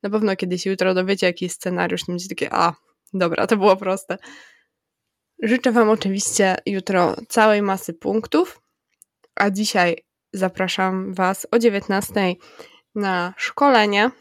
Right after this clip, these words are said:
Z, szkolenie, taki pokaz interfejsu gry Cybertwierdzy te, w tej nowej wersji,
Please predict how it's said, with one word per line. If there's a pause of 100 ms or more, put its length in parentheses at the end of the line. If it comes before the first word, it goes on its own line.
(640)
Z,
szkolenie,
taki
pokaz
interfejsu
gry
Cybertwierdzy
te,
w
tej
nowej
wersji,